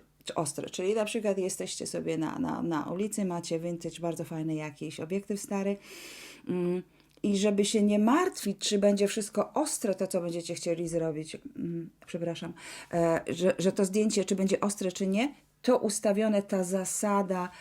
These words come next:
strefowego u-, ostrzenia, które jest ustawione tak przez was,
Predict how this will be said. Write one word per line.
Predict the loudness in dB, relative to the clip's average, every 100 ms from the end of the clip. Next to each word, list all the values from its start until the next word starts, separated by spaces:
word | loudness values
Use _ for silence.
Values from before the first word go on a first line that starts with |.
| -18 -6
strefowego | -2 -2 0 0 2 0 4 2 4 2 2 -6 -20 -20 -4
u-, | -2 -2 -6 -4
ostrzenia, | 2 2 2 2 2 2 0
które | 0 4 6
jest | 6 2 0
ustawione | 2 4 2 0 -2 0 -2 -4 -12 -16 -18 -6
tak | 2 2 2 -12 _
przez | -2 2 2 2
was, | 2 2 0